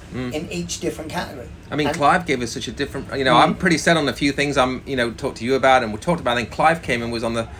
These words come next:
Speaker 1: on a Zoom with Clive yesterday for an hour, me and Mike was, and like, wow, I, I didn't think of that,
Speaker 3: Yeah.
Speaker 1: you know, and then we're gonna continue to reach out to other people to get other views. It's not all of what, what Mike, Darren,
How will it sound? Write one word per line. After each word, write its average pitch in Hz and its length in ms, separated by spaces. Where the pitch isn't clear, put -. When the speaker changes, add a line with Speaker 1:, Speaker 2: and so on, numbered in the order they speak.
Speaker 1:
on 139 120
a 123 80
Zoom 156 180
with 127 140
Clive 139 240
yesterday 120 320
for 113 100
an 110 60
hour, 131 160
me 120 140
and 110 80
Mike 135 280
was, 113 240
and 113 80
like, 101 180
wow, 104 440
I, 98 80
I 98 60
didn't 98 220
think 160 200
of 170 80
that, - 180
Speaker 3:
Yeah. 117 220
Speaker 1:
you 123 140
know, 127 160
and 143 160
then 135 140
we're 131 100
gonna 135 180
continue 151 500
to 139 120
reach 131 280
out 127 280
to 123 200
other 151 160
people 143 360
to 170 80
get 165 100
other 160 120
views. 185 280
It's - 180
not 165 160
all 165 200
of 127 80
what, 127 200
what 135 160
Mike, 135 400
Darren, 143 380